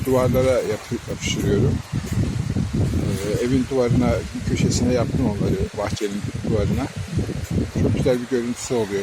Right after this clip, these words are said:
bunun. E, kalekimle birlikte yan yana, e, belli bir simetri düşünmeden rastgele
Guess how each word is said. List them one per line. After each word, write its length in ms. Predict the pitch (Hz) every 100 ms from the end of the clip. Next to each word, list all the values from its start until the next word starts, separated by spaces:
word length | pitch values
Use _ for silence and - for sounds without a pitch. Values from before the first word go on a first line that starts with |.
| 95
bunun. 180 | 110 135 - - - - - - - - - 104
E, 300 | 104 107 -
kalekimle 500 | 131 - - 120 110
birlikte 320 | 110 98 123
yan 180 | 123 127
yana, 360 | 110 107 117 131 - - - - - - - - -
e, 60 | 107 95 95 92 90 104 - - - - - - - - - - - - - -
belli 260 | 139 147
bir 140 | 139 131 - - - -
simetri 560 | - 139 127 - 131 - -
düşünmeden 580 | 127 - 120 104 104 131 - -
rastgele 400 | 143 120 104 107